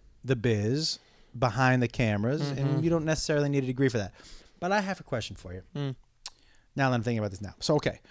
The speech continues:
Speaker 1: when I was growing up, you know, when you're a teenager, um, Jacob is too, is too smart. Yeah, but okay.
Speaker 2: Huh.
Speaker 1: When I was a teenager,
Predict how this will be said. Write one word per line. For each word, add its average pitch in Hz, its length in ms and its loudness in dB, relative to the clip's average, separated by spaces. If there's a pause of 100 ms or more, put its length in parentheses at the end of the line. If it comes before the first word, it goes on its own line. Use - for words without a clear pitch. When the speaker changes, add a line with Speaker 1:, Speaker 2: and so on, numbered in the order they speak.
(140)
Speaker 1:
when 175 120 4
I 202 100 8
was 202 100 6
growing 170 240 6
up, 101 120 -4 (1120)
you 190 220 10
know, 151 320 12 (180)
when 160 180 8
you're 185 160 12
a 160 40 6
teenager, 185 840 6 (260)
um, 127 540 8 (920)
Jacob 123 340 -6
is 110 120 -8
too, - 180 -10 (520)
is - 120 -12
too - 160 -12
smart. - 460 -12
Yeah, - 140 -14
but - 200 -8
okay. - 200 -10 (320)
Speaker 2:
Huh. 156 140 -6
Speaker 1:
When 147 100 -2
I 156 60 0
was 160 100 -2
a 156 40 -8
teenager, 135 540 -6